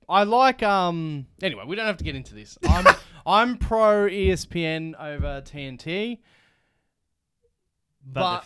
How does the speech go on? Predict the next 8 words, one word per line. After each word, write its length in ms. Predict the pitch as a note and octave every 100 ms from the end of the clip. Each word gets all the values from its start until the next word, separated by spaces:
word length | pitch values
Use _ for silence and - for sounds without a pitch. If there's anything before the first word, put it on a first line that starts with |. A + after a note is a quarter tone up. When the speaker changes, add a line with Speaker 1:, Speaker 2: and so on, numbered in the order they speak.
| A#2
Speaker 2:
foul. 200 | F#2+ G2 _ _ _ -
Speaker 1:
and 140 | F#3
I, 100 | F3+ D#3+
and 160 | F3 E3+
I 100 | E3+
did 340 | C3+ F#3 F3
see 800 | - - F#3 E3 C3+ A#2+ A#2 B2 A#2+
Speaker 2:
Uh-huh. 240 | A2+